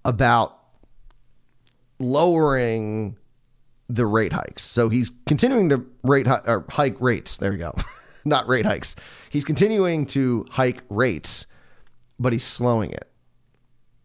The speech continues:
But still, I mean, let's not forget, like, historically, like, fifty bips, a fifty basis point rate hike to the Fed funds rate is a big rate hike. <laughs> It just doesn't look big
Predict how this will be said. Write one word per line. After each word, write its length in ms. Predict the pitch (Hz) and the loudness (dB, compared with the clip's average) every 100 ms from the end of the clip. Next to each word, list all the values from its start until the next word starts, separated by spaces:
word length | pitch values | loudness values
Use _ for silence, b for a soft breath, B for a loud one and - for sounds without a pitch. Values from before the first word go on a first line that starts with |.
| _ | _
But 120 | - 139 | 0 0
still, 240 | - 233 | 2 4
I 40 | |
mean, 100 | 151 | 4
let's 140 | 156 - | 2 2
not 120 | 214 | 0
forget, 220 | 135 147 | 0 -2
like, 100 | 90 | -2
historically, 500 | 117 - 165 190 139 | -2 0 2 2 0
like, 180 | 113 - | -2 -2
fifty 260 | 151 143 120 | -4 -2 0
bips, 440 | 117 139 - - b b b b | 0 0 -4 -8 b b b b
a 60 | 92 | -4
fifty 200 | 139 135 | 0 2
basis 280 | 131 131 | 0 0
point 380 | 123 135 131 98 - _ _ _ _ 95 | -2 0 0 -2 -12 _ _ _ _ -6
rate 220 | 113 120 | -2 0
hike 220 | 135 131 | 0 0
to 80 | 113 | -4
the 160 | 101 | -4
Fed 240 | - 127 120 | -2 -2 0
funds 220 | 117 120 | 0 0
rate 220 | 131 147 - b b b b | -2 -4 -8 b b b b
is 120 | 147 | 0
a 60 | 123 | 2
big 360 | 98 151 110 - - - - - - - _ _ _ _ - | 2 2 0 -6 -18 -20 -20 -20 -20 -20 _ _ _ _ -6
rate 220 | 110 139 | 0 2
hike. 280 | 113 - - - | 0 -6 -14 -4
<laughs> 360 | 120 - 156 | -4 0 0
It 280 | 170 175 160 | 0 0 -2
just 260 | 156 175 - | 0 -2 0
doesn't 240 | 160 147 | -2 0
look 180 | 143 - | -2 0
big 260 | 131 127 | -2 -2